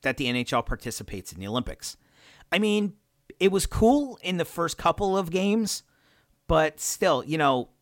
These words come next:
it's getting a little, you, what do you, what are you trying to prove?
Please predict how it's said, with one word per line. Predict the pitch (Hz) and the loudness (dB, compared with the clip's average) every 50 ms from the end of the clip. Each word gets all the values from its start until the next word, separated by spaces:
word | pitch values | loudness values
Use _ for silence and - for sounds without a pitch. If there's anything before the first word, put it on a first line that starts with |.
| _ _ _ _ _ _ _ _ _ - | _ _ _ _ _ _ _ _ _ -4
it's | 165 156 - | -4 -2 0
getting | - 196 190 185 165 | 0 0 2 2 0
a | 156 | 0
little, | 151 156 151 147 127 - 76 | 2 2 0 0 -2 -6 -12
you, | 92 110 135 143 139 120 - _ | -16 -6 -4 -4 -4 -4 -6 _
what | - 156 139 135 147 156 175 | -18 -16 -14 -6 -2 -2 0
do | 202 | 0
you, | 190 190 175 143 | 0 -2 -2 -4
what | 131 135 160 170 | -4 -4 -4 -4
are | 190 | -4
you | 180 | -6
trying | - - 165 160 165 151 | -6 -6 -6 -4 -4 -4
to | 135 | -6
prove? | - - 139 147 120 80 71 - | -4 -2 0 0 0 -2 -4 -12